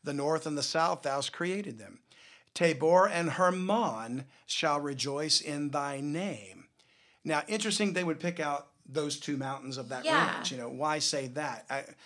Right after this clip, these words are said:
Speaker 1: why wouldn't all the mountains rejoice in his name? So there must have been something about that mountain. Maybe it was identified with evil
Speaker 2: Mm-hmm.
Speaker 1: and idolatry and whatever, the gods and the worship of gods, and certainly the giants
Speaker 2: Yes.
Speaker 1: of Bashan. Rahab, incidentally,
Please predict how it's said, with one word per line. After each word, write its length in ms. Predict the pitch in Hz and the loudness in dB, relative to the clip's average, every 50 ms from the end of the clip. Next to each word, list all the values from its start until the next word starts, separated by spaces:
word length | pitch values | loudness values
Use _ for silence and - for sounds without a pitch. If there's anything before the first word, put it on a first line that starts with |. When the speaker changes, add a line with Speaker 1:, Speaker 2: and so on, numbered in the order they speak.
| - - - | -12 -2 2
Speaker 1:
why 180 | 143 147 165 | 4 4 4
wouldn't 240 | 170 160 180 175 170 | 4 2 2 2 4
all 140 | 165 165 175 | 4 4 4
the 100 | 170 160 | 2 0
mountains 380 | 139 127 120 113 - 123 120 123 | -2 -2 -4 -6 -8 -10 -8 -8
rejoice 400 | 123 110 123 117 117 107 - 127 | -8 -6 -6 -8 -6 -6 -8 -8
in 60 | 113 | -10
his 180 | 110 110 - - | -10 -12 -10 -10
name? 220 | 117 107 104 120 _ - - - - - | -12 -14 -14 -18 _ -20 -20 -20 -20 -8
So 160 | - - - 196 | 0 2 4 4
there 80 | 208 | 6
must 160 | 202 202 - | 4 4 4
have 100 | - 180 | 4 2
been 100 | 175 170 | 2 2
something 380 | 160 - 180 170 160 - 160 151 | 2 4 2 2 2 2 0 0
about 300 | 147 147 151 147 143 - | 2 2 0 0 0 -2
that 160 | 151 139 139 | -4 -2 -2
mountain. 340 | 147 156 160 156 131 120 127 | 0 0 0 -2 -2 -4 -6
Maybe 220 | 135 139 139 143 | -6 -6 -6 -6
it 80 | 147 139 | -6 -6
was 100 | 139 127 | -6 -6
identified 760 | 131 120 120 117 143 160 180 175 170 - 143 127 123 123 120 | -6 -6 -6 -4 -2 0 2 0 0 0 -4 -4 -4 -4 -6
with 200 | 120 120 120 127 | -8 -8 -8 -6
evil 540 | 165 202 208 165 127 110 98 104 147 139 - _ _ - 247 | -6 -4 -4 -6 -6 -8 -12 -12 -14 -16 -16 _ _ -6 -6
Speaker 2:
Mm-hmm. 260 | 240 214 208 180 180 | -4 -4 -2 -2 -2
Speaker 1:
and 200 | 147 143 131 135 - | -2 -2 -2 -2 -2
idolatry 840 | 139 139 127 117 143 147 160 170 165 139 131 - 135 127 120 127 131 | -2 -2 -2 -2 0 0 2 2 2 0 -2 -4 -6 -6 -8 -8 -8
and 220 | 127 127 127 127 | -8 -8 -10 -8
whatever, 420 | 127 127 127 139 143 131 113 117 120 | -8 -8 -6 -6 -6 -6 -6 -10 -10
the 100 | 120 131 | -8 -6
gods 520 | 127 135 143 135 120 113 117 120 123 - | -4 -4 -4 -4 -4 -6 -10 -10 -10 -10
and 100 | 127 120 120 | -8 -8 -8
the 60 | 120 | -6
worship 320 | 120 135 131 120 - 127 | -6 -4 -4 -4 -4 -6
of 160 | 123 113 120 131 | -8 -12 -8 -6
gods, 440 | 143 135 127 117 113 120 117 - - - | -4 -4 -4 -4 -6 -6 -8 -10 -12 -10
and 140 | 123 123 120 | -10 -8 -4
certainly 400 | - 185 202 240 202 143 131 139 | 0 0 0 0 -2 -4 -6 -6
the 120 | 143 165 180 | -6 -6 -4
giants 600 | 170 214 269 - - 113 - - - - - - - | -4 -6 -8 -8 -12 -16 -16 -16 -16 -16 -18 -14 -8
Speaker 2:
Yes. 320 | 202 233 - - - - - | -6 -6 -6 -6 -10 -8 -6
Speaker 1:
of 180 | 139 131 135 139 | -6 -6 -4 -2
Bashan. 540 | 160 156 - - - 247 - - - - - _ _ _ _ _ _ _ - - - - - - | -2 -2 -2 -2 -2 -4 -6 -8 -12 -16 -20 _ _ _ _ _ _ _ -20 -20 -20 -20 -16 -10
Rahab, 520 | - 165 196 214 240 233 233 214 190 160 151 | -2 2 4 4 4 4 4 4 2 4 2
incidentally, 800 | 160 - - 151 135 127 131 127 - - 117 113 127 151 156 - | 0 0 0 -4 -4 -6 -6 -8 -8 -10 -14 -16 -16 -16 -18 -20